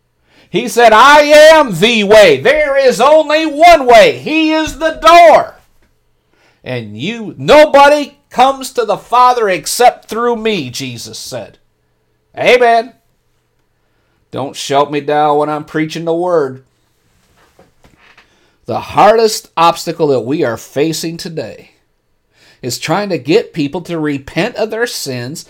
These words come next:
and accept Jesus as their Savior. And the obstacle, the major obstacle, is pride.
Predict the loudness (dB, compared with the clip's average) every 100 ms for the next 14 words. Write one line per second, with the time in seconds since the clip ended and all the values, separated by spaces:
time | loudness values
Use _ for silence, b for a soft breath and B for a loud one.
0 | b -6 -4 -4 -6 -2 0 -2 -6 -6
1 | -4 -6 -8 -2 -2 -2 -6 -10 -10 -12
2 | -12 -14 b b -4 0 2 4 4 2
3 | -2 -6 -2 0 0 2 0 0 -4 2
4 | 2 2 -4 0 2 2 0 2 2